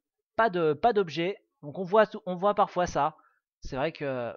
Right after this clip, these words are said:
pas partir sur de l'A D, mais partir directement, directement sur du critique.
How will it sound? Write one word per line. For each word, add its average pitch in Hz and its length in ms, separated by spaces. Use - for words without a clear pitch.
pas 180 100
partir 185 340
sur 170 160
de 151 60
l'A 156 100
D, 160 120
mais 165 100
partir 147 380
directement, 185 640
directement 175 520
sur 160 160
du 156 100
critique. 160 500